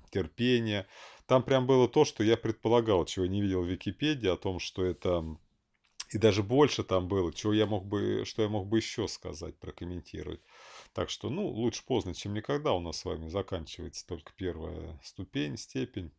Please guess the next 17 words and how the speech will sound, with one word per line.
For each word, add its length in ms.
поэтому 680
давайте 600
знакомиться 1080
по 160
этому 460
сайту 580
с 240
йогой 600
и 520
комментировать. 880
Итак, 300
у 60
нас 180
сегодня 440
с 100
вами 480
митахара. 800